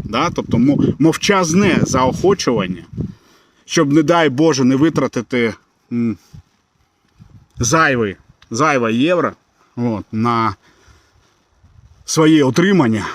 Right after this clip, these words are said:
заохочували якраз мешканці, е, західних країн. І ще, україночки мої, ви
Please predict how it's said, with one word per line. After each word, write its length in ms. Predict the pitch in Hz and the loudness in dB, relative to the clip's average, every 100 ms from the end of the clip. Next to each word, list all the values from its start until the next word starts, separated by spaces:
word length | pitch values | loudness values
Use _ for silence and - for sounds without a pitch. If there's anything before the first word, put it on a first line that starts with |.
| - 127 | -8 -4
заохочували 680 | 117 131 160 170 147 131 120 | -2 -2 0 -2 0 0 0
якраз 460 | 120 143 143 - 117 110 107 | -2 -2 -2 -4 -6 -6 -4
мешканці, 500 | 127 135 131 113 113 | -2 -2 -4 -4 -4
е, 100 | 98 _ _ 117 110 110 | -6 _ _ -8 -6 -6
західних 420 | 101 117 107 98 | -6 -6 -8 -8
країн. 300 | - 101 87 - _ _ _ _ _ _ _ | -10 -10 -10 -16 _ _ _ _ _ _ _
І 120 | 143 | -4
ще, 260 | 135 - 85 - _ _ _ _ _ - - - | -2 -4 -6 -10 _ _ _ _ _ -20 -20 -14
україночки 640 | 117 131 123 92 85 - | -6 -2 -2 -2 -8 -12
мої, 160 | - - _ _ _ _ _ _ _ _ _ _ _ _ _ _ _ _ _ - | -16 -16 _ _ _ _ _ _ _ _ _ _ _ _ _ _ _ _ _ -8
ви 380 | 123 156 135 | -2 0 0